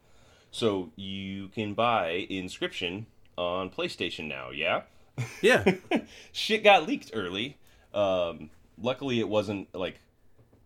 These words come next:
Speaker 1: it, it did, the, the information about the leak didn't pick up that much, but
Speaker 2: Mm-hmm.
Speaker 1: I was getting rating certificates for it, yeah.
Speaker 2: Mm-hmm.
Speaker 1: And I submitted to Australia,
Speaker 2: Mm-hmm.
Speaker 1: and I submitted, like, y-, you have to submit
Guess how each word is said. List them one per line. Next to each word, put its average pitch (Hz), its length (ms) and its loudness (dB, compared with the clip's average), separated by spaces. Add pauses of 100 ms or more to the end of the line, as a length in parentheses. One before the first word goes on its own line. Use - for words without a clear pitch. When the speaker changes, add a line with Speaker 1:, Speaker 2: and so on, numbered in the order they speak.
(180)
Speaker 1:
it, 101 140 -8
it 110 120 0
did, 110 220 -4
the, 95 220 -2 (100)
the 95 180 -8
information 104 540 -4
about 113 140 -4
the 110 80 -6
leak 117 160 -4
didn't 82 180 -10
pick 82 180 -14
up 95 140 -4
that 104 100 -4
much, 110 280 -8
but - 320 0
Speaker 2:
Mm-hmm. 104 220 -4 (200)
Speaker 1:
I 98 160 4
was 101 300 -4
getting 87 720 -8
rating 107 260 -4
certificates - 680 -14
for 67 260 -10
it, 85 180 -8
yeah. 71 220 -6 (460)
Speaker 2:
Mm-hmm. 113 280 -4
Speaker 1:
And 82 320 -4
I 90 100 2
submitted 95 600 -6
to 92 280 -8
Australia, 85 840 -4 (440)
Speaker 2:
Mm-hmm. 107 300 -8 (220)
Speaker 1:
and 78 140 -6
I 76 120 -2
submitted, 87 840 -6
like, 90 160 -10
y-, 85 120 -12
you 85 180 -10
have 82 200 -2
to 92 80 -8
submit 90 600 -10